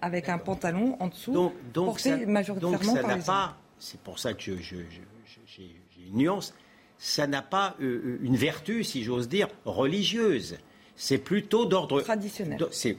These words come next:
Speaker 2: c'est seulement, si j'ose dire, d'ordre culturel. C'est pas, alors,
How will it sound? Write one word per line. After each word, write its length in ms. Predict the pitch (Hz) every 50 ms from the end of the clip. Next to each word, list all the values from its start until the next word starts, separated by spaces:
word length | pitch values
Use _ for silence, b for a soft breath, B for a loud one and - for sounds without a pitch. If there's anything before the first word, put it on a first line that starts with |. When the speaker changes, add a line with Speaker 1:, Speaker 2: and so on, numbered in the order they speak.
| -
Speaker 2:
c'est 240 | - - - 139 127
seulement, 520 | - - - 190 190 202 208 226 254 247 196
si 160 | - 175 147
j'ose 200 | 127 139 127 123
dire, 160 | 185 190 131
d'ordre 280 | 131 143 131 120 127 123
culturel. 540 | - - 117 101 - 120 104 101 98 - - B B
C'est 180 | - - 165 160
pas, 260 | 156 - 190 160 - -
alors, 160 | 113 101 -